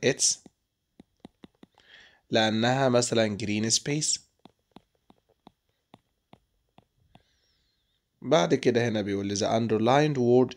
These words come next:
there refers to." كلمة there تعود على lakes، الأزهر بارك، view، zoo، طبعًا حديقة الأزهر. The writer bought at الأزهر بارك، اشترى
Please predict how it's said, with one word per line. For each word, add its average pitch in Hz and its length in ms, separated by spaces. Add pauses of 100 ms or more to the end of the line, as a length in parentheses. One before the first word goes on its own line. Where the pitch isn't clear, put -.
(160)
there 113 540
refers 107 420
to." 92 100 (140)
كلمة 143 380
there 123 160
تعود 107 300
على 107 240 (500)
lakes، 131 380
الأزهر 110 460
بارك، 110 420
view، 104 680
zoo، 107 140
طبعًا 101 480
حديقة - 480
الأزهر. - 400 (1400)
The 123 100
writer 165 340
bought 107 380
at 135 320
الأزهر 117 400
بارك، - 340
اشترى 139 500